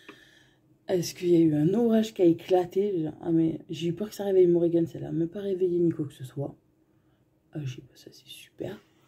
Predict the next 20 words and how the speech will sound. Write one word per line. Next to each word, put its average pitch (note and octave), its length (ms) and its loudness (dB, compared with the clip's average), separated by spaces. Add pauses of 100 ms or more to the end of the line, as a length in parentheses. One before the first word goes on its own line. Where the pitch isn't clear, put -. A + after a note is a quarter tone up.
(140)
Euh, - 80 -2 (300)
elle D#3 720 -2
a D3 40 -6
fait D#3+ 160 -10
que - 160 -10
dormir, D#3+ 380 0 (160)
c'est - 180 -20
nickel. E3+ 440 -6 (2250)
Oh. B3 340 6 (1300)
Ça, F3 200 0
c'est E3+ 140 2
top, F#3 200 4
mais F3 120 4
Tena, E3+ 340 4
elle F3+ 80 4
était E3 240 2
restée D#3+ 380 -2
sur F#3+ 240 -6
ma F#3+ 140 2
poitrine F3 500 -2